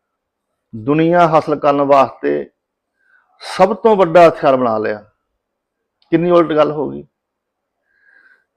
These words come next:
ਧਰਮ ਨੂੰ ਦੁਨੀਆ ਕਮਾਉਣ ਵਾਸਤੇ ਸਭ ਤੋਂ ਵੱਡਾ ਹਥਿਆਰ ਬਣਾ ਲਿਆ। ਜਿਹੜੀ ਰਾਜਨੀਤੀ ਹੈ, ਜਿਹੜੀ ਨਰਕ ਦਾ ਘਰ ਹੈ,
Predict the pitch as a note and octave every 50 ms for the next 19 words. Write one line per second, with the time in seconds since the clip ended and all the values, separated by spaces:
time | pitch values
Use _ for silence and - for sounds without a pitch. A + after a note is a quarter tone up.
0 | _ - F#3+ E3+ C3+ B2+ C#3 D3+ E3 E3+ F3 E3+ E3 D#3 D3+ D#3 D#3+ E3 E3+ F3
1 | F#3 F#3+ G3 F#3+ - - _ _ _ _ _ _ _ _ _ _ _ _ A#2+ A2+
2 | G#2+ C3+ D3 D#3 D#3+ E3 F3 F3+ F3+ F3+ F3+ F3+ F3 F3 F3 D3 - - _ -
3 | D#3 D3+ D3 D3 D3+ D#3 D#3 D#3+ D3+ D3 C#3 C#3 C3+ C3+ B2 B2 - - E3 E3+
4 | E3+ - - - C#3+ D3 D3 - - - G3 G3 F#3 D3+ D3 C#3 C3+ C3+ C3+ C#3
5 | C#3+ D3 C#3 B2+ A#2+ - - - C3+ B2+ B2+ B2 A#2 A#2 A2 G#2 G#2+ G#2 G#2 G#2
6 | G2+ G2 G2 _ _ _ _ _ _ _ _ _ _ _ _ _ _ _ _ _
7 | _ _ _ _ _ _ _ _ - - _ _ _ _ _ _ _ _ _ _
8 | - A2 A2+ C#3 D#3+ F3 F#3 G#3+ G3+ E3+ D3 D3 C#3 C#3+ D3+ E3 E3 E3+ E3 E3+
9 | - F#3 F3 E3+ D#3+ E3+ D#3 D#3 D3 C3+ B2+ A#2+ A#2 C3 D3 D3+ F#3 E3+ C#3 C3+
10 | C#3 C#3+ - - E3 E3+ F3 E3+ E3 F3+ D#3 C3 A#2+ A2+ B2 A#2+ A#2 A2 G#2 G2